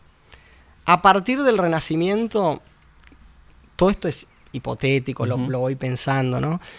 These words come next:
Speaker 1: parece que a partir del Renacimiento a-, adquiere un carácter más bien oracular.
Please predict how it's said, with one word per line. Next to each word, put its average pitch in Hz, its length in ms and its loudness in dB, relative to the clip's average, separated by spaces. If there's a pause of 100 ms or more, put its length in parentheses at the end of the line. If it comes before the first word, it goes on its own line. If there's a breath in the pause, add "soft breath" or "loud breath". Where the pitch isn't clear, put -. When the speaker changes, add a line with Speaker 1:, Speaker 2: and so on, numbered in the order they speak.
(100)
Speaker 1:
parece 190 200 6
que 220 40 6
a 190 60 4
partir 165 260 4
del 202 80 4
Renacimiento 180 960 2 (1080 soft breath)
a-, 143 220 4 (100)
adquiere 160 360 6
un 196 120 6
carácter 175 580 2
más 147 180 4
bien 165 360 2
oracular. 131 760 0